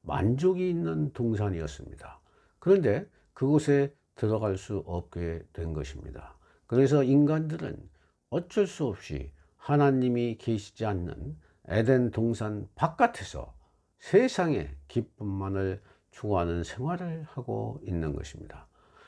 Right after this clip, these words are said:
에, 이러한 생활은 기쁨이 충족되는 삶이 아니라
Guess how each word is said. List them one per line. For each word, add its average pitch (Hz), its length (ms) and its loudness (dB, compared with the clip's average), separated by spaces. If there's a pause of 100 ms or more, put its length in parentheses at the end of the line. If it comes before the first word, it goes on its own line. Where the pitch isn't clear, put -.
(160)
에, 60 320 -8
이러한 190 400 6
생활은 156 400 -2 (480)
기쁨이 143 680 0 (240)
충족되는 160 960 0
삶이 123 520 0
아니라 85 520 -6